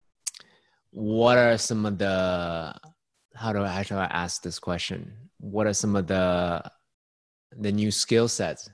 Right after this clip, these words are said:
that you're learning to cultivate a community? Because I'll share it from my point of view.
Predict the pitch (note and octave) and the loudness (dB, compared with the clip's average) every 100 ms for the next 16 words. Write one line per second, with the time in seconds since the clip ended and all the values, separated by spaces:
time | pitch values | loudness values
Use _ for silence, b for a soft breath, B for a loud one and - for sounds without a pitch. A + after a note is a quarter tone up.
0 | _ _ _ _ _ _ G2+ G2+ A2 A2 | _ _ _ _ _ _ -2 2 2 2
1 | G2+ G2 F2 E2+ F#2+ G2 - - F#2+ - | 2 0 -4 -8 -12 -12 -12 -8 -8 -6
2 | F#2 F#2 E2+ - F2 F2+ F2+ C#2+ - - | -4 -4 -4 -6 -6 -4 -6 -8 -10 -8
3 | G2 G#2+ G2 - b b A2 A2+ - C3+ | -2 0 -2 -8 b b 0 0 2 2
4 | C3 B2+ - G#2 G#2 G2+ F#2+ E2 E2 | 2 0 -4 -6 -6 -8 -12 -14 -14